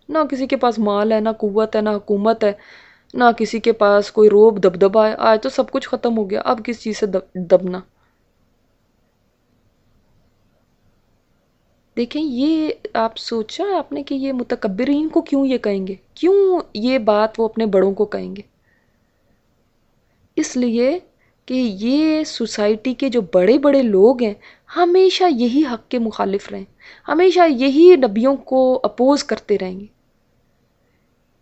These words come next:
और ये चूंकि influential लोग होते हैं, तो आम आवाम भी इनके पीछे लग जाती है,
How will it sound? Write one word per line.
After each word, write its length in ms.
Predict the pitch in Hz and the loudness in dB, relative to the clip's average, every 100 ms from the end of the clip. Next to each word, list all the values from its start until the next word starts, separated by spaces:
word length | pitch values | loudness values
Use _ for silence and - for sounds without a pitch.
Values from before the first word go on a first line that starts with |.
| _ _ _ _ - | _ _ _ _ -4
और 120 | 277 | -2
ये 240 | 214 247 | 2 4
चूंकि 340 | 381 349 320 359 | 6 4 2 0
influential 800 | - 233 - 220 175 175 262 359 | 0 -4 0 0 2 2 2 6
लोग 220 | 381 330 | 6 6
होते 260 | 339 339 294 | 2 -2 -8
हैं, 120 | 311 _ _ _ | -10 _ _ _
तो 100 | - - | -10 0
आम 380 | 262 311 370 359 | 6 8 8 6
आवाम 360 | 294 254 254 | 6 6 4
भी 100 | 254 | 2
इनके 180 | 262 247 | -2 -2
पीछे 300 | 262 233 214 | -6 -6 -2
लग 180 | 240 208 | 0 0
जाती 300 | 185 202 - | -2 -4 -8
है, 120 | 190 | -20